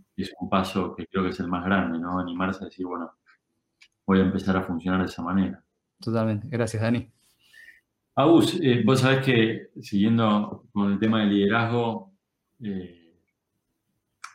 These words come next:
Speaker 1: estos últimos dos años yo le metí mu-, mucho, mucho a ese tema, aprender, aprender tanto el liderazgo auténtico, ¿no? No solamente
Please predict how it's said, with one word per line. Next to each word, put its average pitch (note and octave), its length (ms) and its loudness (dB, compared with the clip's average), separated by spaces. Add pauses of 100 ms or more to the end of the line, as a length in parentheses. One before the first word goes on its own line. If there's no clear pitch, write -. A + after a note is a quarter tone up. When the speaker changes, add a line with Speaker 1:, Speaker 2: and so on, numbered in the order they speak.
Speaker 1:
estos G2 320 -2
últimos G2 360 6
dos G2 80 -2
años G#2 260 4
yo G2+ 80 2
le G2 100 4
metí F#2+ 340 0
mu-, G#2+ 460 0 (220)
mucho, G#2 440 4
mucho G2 640 0 (280)
a F#2+ 120 -8
ese G2 180 -6
tema, G#2+ 420 2
aprender, G2 720 0
aprender F#2 600 -6 (1200)
tanto G2 720 -2
el C2+ 340 -8 (380)
liderazgo B2 460 4
auténtico, G2+ 800 2
¿no? B2 380 -2
No A2+ 180 -6
solamente G#2 920 0